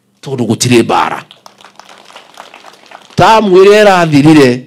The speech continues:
M C A na gavana mationanaga. Nĩ ũhoro wa ma? Tũgĩthiĩ hathara nene mũno. Na county assembly ya Nyandarua. Nĩ ndamũrutĩra ngũbia.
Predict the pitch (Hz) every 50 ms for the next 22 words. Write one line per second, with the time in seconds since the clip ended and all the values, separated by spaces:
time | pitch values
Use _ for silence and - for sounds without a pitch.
0 | _ - 139 147 143 135 135 131 - 151 151 170 175 160 143 147 156 151 151 156
1 | 147 139 131 120 123 127 127 139 131 - 117 107 110 117 113 104 104 101 95 101
2 | 143 196 214 185 180 202 190 180 143 113 90 - _ _ _ _ _ _ _ _
3 | _ _ _ - 226 220 233 185 185 156 131 127 139 131 127 120 117 113 110 117
4 | 117 117 110 98 87 - _ _ _ _ _ _ _ _ _ _ _ _ _ _
5 | _ _ _ _ - - 165 156 156 156 - 160 156 160 151 - 160 151 147 -
6 | - - 185 180 170 151 139 147 151 156 151 - _ - - 127 139 135 127 104
7 | 98 98 98 113 117 117 - - _ _ _ _ _ _ _ _ _ _ _ _
8 | _ _ _ _ _ _ _ _ _ _ _ _ _ _ - - 120 123 120 113
9 | 107 104 104 - 98 98 95 90 90 82 87 92 - -